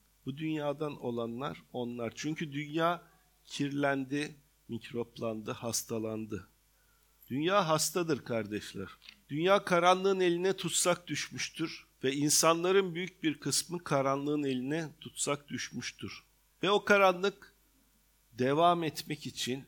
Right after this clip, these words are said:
etkisini kaybetmemek için uğraşıyor.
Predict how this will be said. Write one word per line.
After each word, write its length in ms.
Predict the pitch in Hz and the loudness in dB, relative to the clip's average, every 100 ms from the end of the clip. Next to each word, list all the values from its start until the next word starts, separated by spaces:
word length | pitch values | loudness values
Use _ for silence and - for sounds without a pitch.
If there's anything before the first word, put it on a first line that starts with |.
| - | -4
etkisini 580 | 127 - - - 143 156 | -4 -4 -2 -2 -2 -2
kaybetmemek 800 | 151 135 135 151 - 135 127 - | 0 0 0 -2 -4 -6 -4 -6
için 220 | - 143 | -8 -6
uğraşıyor. 680 | 135 135 131 - 143 117 | -4 -2 -2 -4 -2 -4